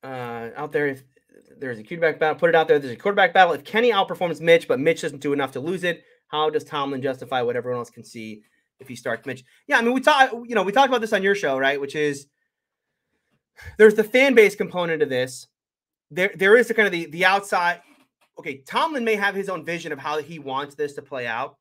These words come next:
but I, I talked about this on State of the Steelers, and I'll, I'll, I'll kind of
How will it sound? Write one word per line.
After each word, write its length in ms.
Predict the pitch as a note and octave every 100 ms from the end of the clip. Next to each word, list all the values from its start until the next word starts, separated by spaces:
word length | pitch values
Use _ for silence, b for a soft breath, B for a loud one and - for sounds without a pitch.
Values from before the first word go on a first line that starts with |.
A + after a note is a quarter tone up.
| _ _ _ _ -
but 80 | F#3
I, 160 | F#3 F#3
I 40 |
talked 300 | F#3+ A#3 A#3+
about 100 | A3
this 160 | G3 F#3+
on 220 | E3+ D#3
State 240 | - F3
of 100 | D#3
the 80 | D3+
Steelers, 100 | D3+
and 80 | D#3
I'll, 200 | D#3 D#3
I'll, 200 | E3 D#3 D#3
I'll 140 | D#3
kind 180 | F#3 E3
of 120 | -